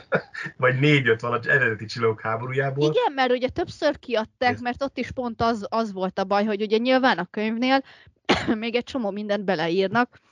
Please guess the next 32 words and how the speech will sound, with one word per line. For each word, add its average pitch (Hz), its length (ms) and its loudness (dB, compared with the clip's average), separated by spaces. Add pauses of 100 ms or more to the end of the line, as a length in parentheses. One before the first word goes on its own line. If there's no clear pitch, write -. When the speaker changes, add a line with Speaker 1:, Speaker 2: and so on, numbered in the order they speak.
(260)
Speaker 2:
és, 233 300 4
Speaker 1:
Igen. 208 140 -2
Speaker 2:
ö, 226 460 2
<coughs> 214 300 -10
na, 269 160 -6 (100)
rám 214 260 -2
ragasztottad 175 500 -12
a 170 40 -8
köhögést. 247 540 -4
Speaker 1:
<laughs> - 60 -20 (2250)
Speaker 2:
Szóval, 233 380 4
Speaker 1:
Bocsánat. 226 520 4
Speaker 2:
ö, - 40 -16 (1120)
tehát, 233 400 2
tehát 226 200 2
azt - 200 -2
is 202 80 -8
többször 208 420 -4
kiadták, 226 460 -2
és 233 120 -8
ugye 262 160 2
ott 269 260 -2
is, - 260 -8
ö, 214 720 -2 (520)
tehát 214 260 -2 (240)
többször 233 300 0
elmondták, 208 640 0
hogy 214 120 -2
tulajdonképpen 208 760 -2
a-, 185 120 -10
az - 180 -4
eredeti 185 680 0